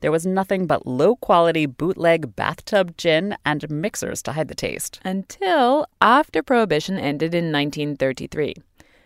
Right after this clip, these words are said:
Speaker 2: And one guy in Los Angeles was prepped and ready to go.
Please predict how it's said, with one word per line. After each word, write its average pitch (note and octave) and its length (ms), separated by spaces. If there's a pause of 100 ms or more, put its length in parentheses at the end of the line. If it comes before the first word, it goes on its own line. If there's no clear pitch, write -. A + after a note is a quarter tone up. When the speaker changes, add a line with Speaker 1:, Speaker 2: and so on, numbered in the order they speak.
(180)
Speaker 2:
And C#3 280
one D3 260
guy F3+ 180
in G3+ 160
Los G#3+ 240
Angeles A#3 560
was C#3 320
prepped - 560
and A#2+ 340
ready C#3+ 360
to F3+ 100
go. D3 340